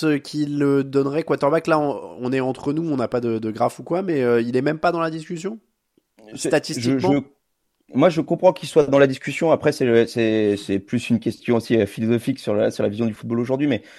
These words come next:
Speaker 2: mais Christian McCaffrey, il a l'effet ouah. Je trouve que c'est un joueur incroyable. Mais, hein, comme beaucoup de running back, malheureusement, et même s'il a son impact en plus dans le jeu de passe, euh, il peut faire des très bons matchs. Ça empêche, ça empêche pas forcément les forty-niners de perdre.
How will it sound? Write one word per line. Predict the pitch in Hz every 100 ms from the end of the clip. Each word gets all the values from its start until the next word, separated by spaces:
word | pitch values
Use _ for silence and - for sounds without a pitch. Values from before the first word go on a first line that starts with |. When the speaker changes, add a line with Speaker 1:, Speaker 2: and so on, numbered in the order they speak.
| - -
Speaker 2:
mais | -
Christian | 120 123
McCaffrey, | 110 104 113 - 143 - -
il | 104
a | 110
l'effet | 113 123
ouah. | 117 120 135 -
Je | -
trouve | - 120
que |
c'est | 110 98
un | 98
joueur | 104 104 98
incroyable. | 107 101 104 107 131 147 - _ _ _ _
Mais, | 113 113 - _ _ _ _ _
hein, | 110
comme | - 120 117
beaucoup | 131 139 165
de |
running | 131 127 120
back, | 131 -
malheureusement, | 113 107 107 117 139 -
et | 95
même | 117 123
s'il | - 95
a | 92 92
son | - 95
impact | 95 117 -
en | 98
plus | - 117
dans | 98
le | 92
jeu | 101
de |
passe, | - 123 - - _ _ _
euh, | 98 95 87 - -
il |
peut | 104 101
faire | 123
des | 98
très | - 131
bons | 123
matchs. | 123 135 - -
Ça | 101
empêche, | 92 101 - -
ça | 92
empêche | 87 95 - -
pas | 123
forcément | 120 - 113
les | 107
forty-niners | 95 101 98 98 98
de |
perdre. | 92 95